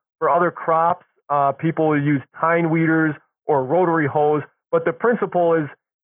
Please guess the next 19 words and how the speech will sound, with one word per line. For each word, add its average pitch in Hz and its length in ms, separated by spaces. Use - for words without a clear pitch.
is 165 160
the 143 120
same, 165 280
and 131 120
that's 147 220
that 143 320
the 143 80
crop 165 400
has 156 160
not 160 220
yet 165 260
come 165 160
up 143 220
or 160 100
it's 156 140
very 160 240
small. 135 460
Um, 135 300
and 160 180